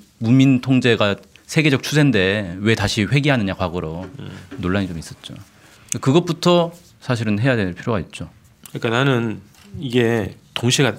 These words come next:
Speaker 2: 가야 될 것 같아. 같이 뭐냐면, 어, 이런 항명 사태에 대해서 군 형법으로 엄격히 다스리는 거 하고,
Speaker 1: 음.
Speaker 2: 그다음에 군 국방 비리 있잖아. 이걸 대대적으로
Speaker 1: 음.
Speaker 2: 쳐야 된다. 이게 다
Speaker 1: 음.
Speaker 2: 얽혀 있는 놈들 아니야.
Speaker 1: 그렇죠.
Speaker 2: 그지?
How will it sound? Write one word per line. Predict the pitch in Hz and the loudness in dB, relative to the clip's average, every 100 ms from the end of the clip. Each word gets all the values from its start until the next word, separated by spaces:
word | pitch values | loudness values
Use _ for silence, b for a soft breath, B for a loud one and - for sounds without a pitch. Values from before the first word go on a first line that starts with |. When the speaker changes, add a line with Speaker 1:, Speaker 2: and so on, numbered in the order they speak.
| - | -8
Speaker 2:
가야 | - 120 | -2 -2
될 | 113 - | -2 -8
것 | 95 - | -12 -12
같아. | - | -12
같이 | - - 110 | -10 -6 -6
뭐냐면, | 101 95 107 110 85 - B B B B B B B B | -6 -6 -2 -4 -4 -16 B B B B B B B B
어, | - 110 101 | -12 -8 -6
이런 | 135 139 139 | 0 0 0
항명 | 131 180 185 185 | 0 2 4 2
사태에 | 143 127 131 117 | 0 -2 0 0
대해서 | 107 101 101 104 113 - _ _ - | 2 0 0 -2 -4 -8 _ _ -12
군 | - 123 | -2 2
형법으로 | 160 185 160 120 113 | 2 4 2 4 2
엄격히 | 143 143 - 107 95 | 0 0 -2 -2 -4
다스리는 | - 95 123 120 101 | -6 -8 -6 -8 -8
거 | 92 85 | -10 -12
하고, | 87 87 127 180 131 | -12 -12 -14 -6 -4
Speaker 1:
음. | 98 87 82 B B - | -2 -4 -12 B B -10
Speaker 2:
그다음에 | - 110 104 135 160 170 B B B B - | -4 -2 0 0 -2 -4 B B B B -8
군 | - 170 196 202 208 202 202 226 - | 2 6 6 6 4 2 -2 -8 -12
국방 | - - 214 202 | -10 -2 0 0
비리 | 127 | -4
있잖아. | 98 - 85 85 - _ _ _ _ | -6 -10 -14 -16 -20 _ _ _ _
이걸 | - | -10
대대적으로 | - 127 185 226 120 | -8 -2 0 2 0
Speaker 1:
음. | |
Speaker 2:
쳐야 | 101 156 | 0 0
된다. | 139 101 90 | 0 0 -2
이게 | 120 | -2
다 | - - 165 170 | 0 2 2 2
Speaker 1:
음. | 165 | 0
Speaker 2:
얽혀 | 180 226 | 0 0
있는 | 220 | 2
놈들 | 151 117 135 | 2 0 -2
아니야. | 135 131 110 101 110 95 | -2 -2 -4 -4 -8 -10
Speaker 1:
그렇죠. | 98 143 131 113 | -10 -8 -6 -6
Speaker 2:
그지? | 107 92 | -6 -10